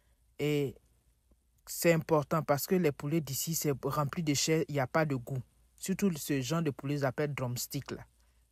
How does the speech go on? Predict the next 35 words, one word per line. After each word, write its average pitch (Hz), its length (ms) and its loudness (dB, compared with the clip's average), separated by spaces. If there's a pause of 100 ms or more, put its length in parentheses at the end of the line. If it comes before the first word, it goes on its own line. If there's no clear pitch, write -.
(420)
Ça, - 440 -4
ça 135 200 -2
vaut 139 160 -2
rien. 135 260 -4 (340)
<laughs> - 800 -6
Donc, 226 380 8
euh, 151 360 10 (600)
voici 151 440 4
l'assaisonnement. 151 640 4
Moi, 196 120 6
je 180 100 4
n'achète 139 320 0
pas, 143 140 0
je 135 100 -2
fais 160 180 0
ça 156 140 0
moi-même. 139 440 -2
Et 156 100 -2
je 151 100 0
vais 160 100 6
faire 196 140 2
une 196 100 6
vidéo 151 280 2
spécialement 143 560 -2
avec 147 340 -2
les 135 100 0
mesures 131 320 -2
exactes. 120 480 -4 (380)
Donc, 170 240 2
le 156 100 0
soya, 156 400 2
la 131 120 2
poudre 156 220 -6
de 135 60 -2
soya 143 480 0